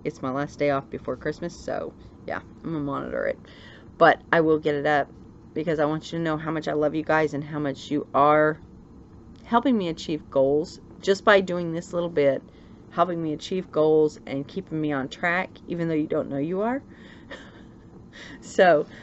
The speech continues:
hopefully next year it'll be more well-balanced with spinning and crochet. I will see you guys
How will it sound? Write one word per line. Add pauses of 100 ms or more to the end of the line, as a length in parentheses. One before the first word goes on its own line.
(280)
hopefully
next
year
it'll
be (840)
more (160)
well-balanced
with
spinning (320)
and
crochet. (2000)
I
will
see
you
guys